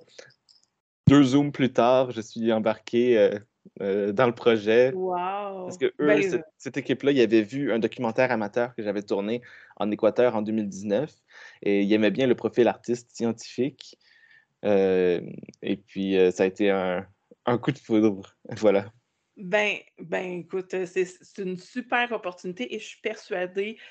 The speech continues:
Speaker 2: que, euh, l'application qui va sortir, comme tu disais, peut-être, si tout va bien, à l'automne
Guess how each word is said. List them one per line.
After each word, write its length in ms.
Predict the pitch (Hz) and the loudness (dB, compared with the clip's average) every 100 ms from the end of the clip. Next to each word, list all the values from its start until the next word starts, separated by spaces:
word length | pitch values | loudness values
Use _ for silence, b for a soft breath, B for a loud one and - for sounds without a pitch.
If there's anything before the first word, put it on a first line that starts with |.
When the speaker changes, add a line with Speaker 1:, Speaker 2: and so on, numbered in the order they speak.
| B _ | B _
Speaker 2:
que, 320 | 214 196 202 - | -2 -2 -2 -2
euh, 280 | 180 175 175 165 | -2 0 -2 -4
l'application 800 | 185 175 - - 175 175 196 196 | -6 -6 -8 -8 -8 -8 -10 -10
qui 240 | 196 - 180 | -14 -16 -16
va 300 | 156 185 190 | -6 -4 -4
sortir, 720 | - 180 - _ 202 202 214 - _ _ | -4 -8 -8 _ -6 -4 -6 -10 _ _
comme 180 | - 196 | -8 -8
tu 120 | - | -10
disais, 160 | 170 196 | -6 -6
peut-être, 540 | - 202 185 214 214 | -2 -2 0 -2 -4
si 80 | 214 | -8
tout 140 | - 190 | -14 -8
va 140 | 175 | -6
bien, 200 | 175 202 202 B B | -4 -6 -8 B B
à 140 | 190 190 | -6 -2
l'automne 640 | 196 180 185 196 196 202 | -2 -2 -2 -4 -4 -10